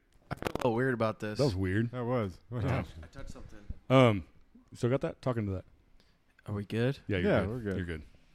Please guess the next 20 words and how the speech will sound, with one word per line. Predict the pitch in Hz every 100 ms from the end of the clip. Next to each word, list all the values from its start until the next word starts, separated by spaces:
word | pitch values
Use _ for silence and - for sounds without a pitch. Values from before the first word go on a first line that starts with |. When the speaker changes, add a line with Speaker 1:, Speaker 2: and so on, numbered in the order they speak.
| _ - _ -
Speaker 2:
What | 151
was | 202
that | 196
ad | 143 170
he | 175
just | 185 -
found? | 196 190 190 - - _ -
Speaker 3:
No, | 180 226 165
so | - 196 180 156 131 - - _
we | - 156
got, | 190 185
I | 170
got | 180 180
another, | 175 170 156 131
uh, | 143 143 127
text | - 175 - -
to |
the | 139
Man | 131 139
Boy | 131